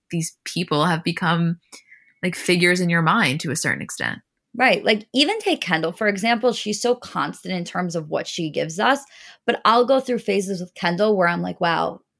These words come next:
Speaker 2: it is so cool of her how private she is. And it's so amazing to watch her live her life and be this superstar model that's so aspirational in that,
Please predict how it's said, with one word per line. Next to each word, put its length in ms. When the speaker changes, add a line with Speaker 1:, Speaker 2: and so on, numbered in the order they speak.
Speaker 2:
it 80
is 160
so 220
cool 680
of 140
her 200
how 200
private 500
she 200
is. 120
And 100
it's 120
so 140
amazing 500
to 120
watch 300
her 100
live 260
her 120
life 340
and 160
be 140
this 220
superstar 1000
model 520
that's 220
so 280
aspirational 840
in 80
that, 200